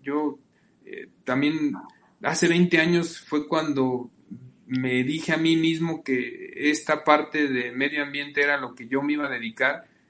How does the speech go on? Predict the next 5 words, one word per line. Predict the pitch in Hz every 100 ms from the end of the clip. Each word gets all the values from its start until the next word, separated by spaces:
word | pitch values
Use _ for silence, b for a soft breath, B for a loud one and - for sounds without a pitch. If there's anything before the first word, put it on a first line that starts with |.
| _ -
y | 135
fui | 131 156 170
haciendo | 160 135 160 160 151
varios | 151 156 147
emprendimientos, | 135 127 127 127 135 143 151 170